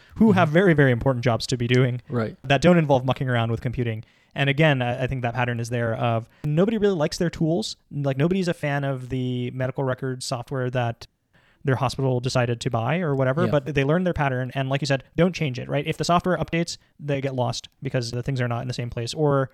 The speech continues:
Speaker 1: if they change their software system, so much amount of the budget for that software upgrade goes towards training and retraining people to use, to use the software because basically they've learned it by rote. They, like, somehow, some, some way in which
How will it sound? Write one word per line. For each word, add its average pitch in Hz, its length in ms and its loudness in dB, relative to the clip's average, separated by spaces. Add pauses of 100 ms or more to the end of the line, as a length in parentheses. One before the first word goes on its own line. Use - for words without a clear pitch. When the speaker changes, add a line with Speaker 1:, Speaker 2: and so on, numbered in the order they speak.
(120)
Speaker 1:
if - 80 -12
they 135 180 0
change 156 320 -2
their 143 100 -2
software 143 260 -2
system, 156 300 -4 (160)
so 202 220 -2
much 190 160 0
amount 147 240 2
of 127 340 2 (380)
the 127 180 4
budget 139 400 2
for 139 120 -2
that 123 140 -2
software 131 280 0
upgrade 123 420 -4
goes 131 200 -2
towards 123 340 -4
training 135 420 -2
and 117 100 -6
retraining 127 440 -4
people 135 320 -4
to - 120 -8
use, 123 340 -4 (800)
to 135 100 -6
use 170 180 0
the 151 40 -6
software 127 340 -6
because 170 320 0
basically 147 400 -2
they've 127 240 -2
learned 156 200 0
it 135 80 -6
by 127 120 -4
rote. 123 320 -2 (320)
They, 123 420 -2 (180)
like, 131 360 -6 (240)
somehow, 175 420 0
some, 165 240 -2
some 175 420 -2 (100)
way 147 460 0
in 135 280 -8
which 135 340 -6